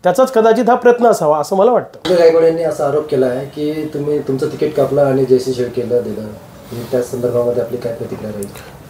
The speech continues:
Speaker 1: एक तर मुळामध्ये, अ, महाविकास आघाडीसोबत जावं अशी आमच्या सगळ्या कार्यकर्त्यांची भावना होती आणि, अ,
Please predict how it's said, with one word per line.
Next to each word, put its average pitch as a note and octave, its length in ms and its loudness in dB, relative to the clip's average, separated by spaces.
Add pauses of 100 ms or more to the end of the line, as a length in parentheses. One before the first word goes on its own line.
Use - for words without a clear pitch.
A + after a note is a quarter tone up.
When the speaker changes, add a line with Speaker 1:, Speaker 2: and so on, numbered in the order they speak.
Speaker 1:
एक G3 160 2
तर B3 60 4
मुळामध्ये, G#3 680 6 (240)
अ, D#3+ 80 -6
महाविकास F#3+ 640 2
आघाडीसोबत F3+ 500 2
जावं E3 240 6
अशी F3 180 2
आमच्या D#3 240 0
सगळ्या D#3+ 240 2
कार्यकर्त्यांची D3 640 0
भावना C3+ 280 -4
होती C#3 360 -4 (560)
आणि, F#3+ 420 6 (180)
अ, C#3 40 -14